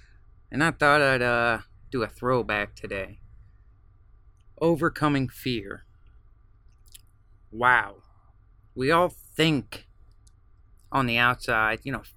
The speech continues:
"Fuck that. Man, I ain't scared. Hey, you know,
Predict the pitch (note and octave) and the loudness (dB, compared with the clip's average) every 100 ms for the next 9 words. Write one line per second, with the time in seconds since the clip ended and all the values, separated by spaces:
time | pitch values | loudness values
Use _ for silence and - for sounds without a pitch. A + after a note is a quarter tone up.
0 | - - - D3 B2+ B2 - - - - | 0 0 0 0 2 0 -4 -20 -20 -20
1 | _ _ - - - E3+ F3 E3+ E3+ C#3 | _ _ -20 -20 -12 -6 -2 2 2 2
2 | - - C3 C#3+ C#3 C3 _ - - C3+ | -4 0 2 2 0 -4 _ -20 -6 -2
3 | C3 A#2+ - - - C#3+ D#3 E3+ D#3+ D#3 | 0 -2 -6 -20 -16 -8 -4 -2 -2 -4